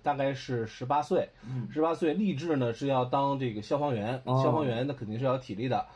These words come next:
Speaker 1: 他就跟我讲，这个我肺破了，做完手术之后我还能不能当消防员？
Speaker 2: 嗯。
Speaker 1: 我说你肯定能当消防员。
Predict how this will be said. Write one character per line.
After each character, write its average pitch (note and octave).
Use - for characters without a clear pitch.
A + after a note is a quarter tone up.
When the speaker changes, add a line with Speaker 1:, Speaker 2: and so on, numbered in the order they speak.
Speaker 1:
他 -
就 C3+
跟 C#3
我 C#3
讲， B2
这 A2
个 G2
我 G2
肺 B2
破 A2+
了， G2
做 B2+
完 C3+
手 A#2
术 B2+
之 C#3+
后 D#3+
我 A3
还 -
能 C#3+
不 B3
能 -
当 E3+
消 B2
防 A2+
员？ E2+
Speaker 2:
嗯。 A#2+
Speaker 1:
我 A2+
说 C3
你 G#2+
肯 G2
定 A2
能 G#2+
当 F#2+
消 G2
防 F2
员。 F2+